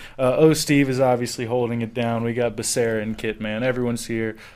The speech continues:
Uh, but yeah, everyone in the chat, go check out Daisy Fresh's YouTube. They're doing, uh, all the kind of in-between content that you'll want between episodes. Like, it's all stacked in there. You get to see it. And shout out Hollywood Mike.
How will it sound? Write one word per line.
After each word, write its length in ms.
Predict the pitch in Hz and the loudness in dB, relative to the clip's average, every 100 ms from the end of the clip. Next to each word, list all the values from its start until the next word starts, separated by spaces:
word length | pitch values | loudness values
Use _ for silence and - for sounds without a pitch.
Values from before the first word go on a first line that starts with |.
| - | -14
Uh, 180 | 120 117 | -4 -2
but 240 | 120 170 190 | 2 4 8
yeah, 200 | 247 - | 6 8
everyone 380 | 202 240 254 254 | 6 8 8 8
in 80 | |
the 60 | 226 | 6
chat, 380 | 233 220 - - | 4 0 -2 4
go 140 | 254 | 4
check 240 | 233 208 180 | 6 4 4
out 140 | 135 | 4
Daisy 260 | 139 127 120 | 2 0 -2
Fresh's 400 | - 127 120 117 | -2 -4 -4 -4
YouTube. 460 | 123 123 123 113 | -4 -2 -4 2
They're 100 | 147 | 2
doing, 400 | 147 156 151 143 | 4 4 4 2
uh, 160 | 131 123 | 0 0
all 320 | 151 160 170 | 4 4 4
the 80 | 156 | 2
kind 240 | 160 160 | 0 0
of 100 | 139 | 0
in-between 460 | 151 143 135 147 143 | 0 -4 -6 -6 -4
content 540 | 143 139 139 135 127 | -2 -2 -2 -4 -6
that 120 | 120 | -8
you'll 120 | - 113 | -6 -4
want 320 | 120 117 110 | -4 -4 -8
between 320 | 104 117 117 | -12 -6 0
episodes. 640 | 156 156 - 156 147 139 | 0 0 0 2 2 -2
Like, 240 | 110 101 - | -4 -6 -10
it's 120 | - | -6
all 120 | 131 113 | -2 -2
stacked 380 | - 113 107 | 0 -2 -2
in 140 | 110 107 | -6 -6
there. 160 | 104 | -6
You 100 | 101 | -8
get 220 | 101 95 - | -10 -14 -16
to 80 | |
see 140 | - 107 | -8 -8
it. 100 | 107 | -6
And 100 | 117 | 2
shout 220 | 185 175 | 6 8
out 140 | 160 | 8
Hollywood 340 | 143 147 139 127 | 6 4 2 -2
Mike. 340 | 131 127 - | -2 -4 -6